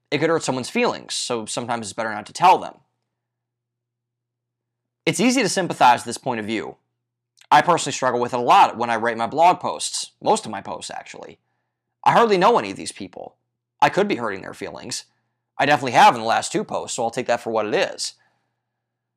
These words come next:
The reason that I and others can do this is because they have an opinion that they, quote, "hopefully, believe is based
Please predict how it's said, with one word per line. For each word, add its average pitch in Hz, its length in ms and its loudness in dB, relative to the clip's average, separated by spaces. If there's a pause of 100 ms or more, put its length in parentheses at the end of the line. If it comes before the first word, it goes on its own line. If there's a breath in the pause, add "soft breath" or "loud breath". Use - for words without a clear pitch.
(1000)
The 147 80 2
reason 254 300 4
that 170 120 4
I 127 260 6
and 123 140 0
others 104 460 2
can 120 160 -4
do 226 180 2
this - 440 -8 (200)
is 143 140 -4
because 147 240 0
they 190 80 2
have 196 140 6
an 185 80 -2
opinion 135 320 -6
that 107 100 -8
they, 123 180 0
quote, - 380 -2
"hopefully, 90 640 -4 (260)
believe 143 320 0
is 117 120 -4
based 127 400 -2